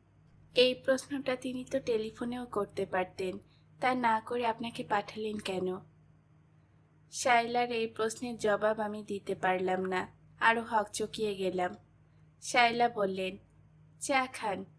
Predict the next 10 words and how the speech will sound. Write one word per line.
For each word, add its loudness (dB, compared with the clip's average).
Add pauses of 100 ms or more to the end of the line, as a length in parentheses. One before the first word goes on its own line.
(140)
ঠান্ডা -2
হয়ে -4
যাচ্ছে।" -4 (1500)
আমি 4
চায়ের 4
কাপে -4
চুমুক -4
দিলাম। -2 (540)
শাইলা 2
বললেন, -4